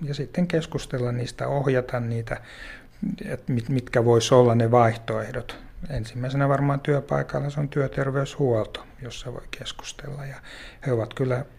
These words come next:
suomalaiset työterveyshuollon ammattilaiset on hyvin kokeneita kyllä kohtaamaan näitä ylikuormittuneisuuden, ö, kohdanneita työntekijöitä, johtuu ne sitten ulkoisista työvaatimuksista tai sitten näistä sisäisistä.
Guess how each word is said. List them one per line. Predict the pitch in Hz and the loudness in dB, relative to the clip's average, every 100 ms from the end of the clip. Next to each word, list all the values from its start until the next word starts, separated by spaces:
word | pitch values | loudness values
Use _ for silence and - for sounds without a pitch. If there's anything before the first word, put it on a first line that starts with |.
| - - | -14 -10
suomalaiset | - 123 120 117 | -4 0 0 0
työterveyshuollon | 139 127 127 120 123 131 123 | -2 -2 2 0 2 0 2
ammattilaiset | 127 120 - 123 123 120 | 4 2 0 -2 -2 -2
on | 131 | -4
hyvin | 131 127 120 | 0 2 0
kokeneita | 117 123 127 123 120 123 - | 0 -2 -2 -2 -4 -6 -10
kyllä | - 123 | -8 -6
kohtaamaan | - 120 - 131 127 135 143 143 - - - - | -4 -6 -2 0 0 0 -4 -6 -12 -16 -16 -12
näitä | 117 117 | -10 -6
ylikuormittuneisuuden, | 123 117 113 127 117 120 - 123 117 113 - 123 127 127 156 - - - - - | -2 0 0 0 0 -2 -4 -4 -2 -2 -2 -2 -2 -2 -4 -8 -14 -16 -12 -8
ö, | 135 139 - | -8 -8 -8
kohdanneita | - 113 127 127 127 131 | -4 -2 -2 -2 -2 -4
työntekijöitä, | - 127 120 127 - 123 117 123 | 0 0 0 -4 -4 -4 -4 0
johtuu | 120 113 - | 0 0 -2
ne | 123 | -4
sitten | 123 135 - 131 | -2 -6 -4 0
ulkoisista | 135 127 139 127 - - | 0 2 0 -2 -4 -12
työvaatimuksista | - 131 123 123 120 127 120 - - - 127 | -4 0 2 2 0 -4 -6 -6 -12 -10 -4
tai | 143 147 | -2 -2
sitten | 139 - - - - - - - | -4 -8 -10 -10 -14 -16 -8 -4
näistä | 120 - | -4 -4
sisäisistä. | 123 123 - 135 135 - - - | -6 -4 -6 -6 -6 -6 -8 -8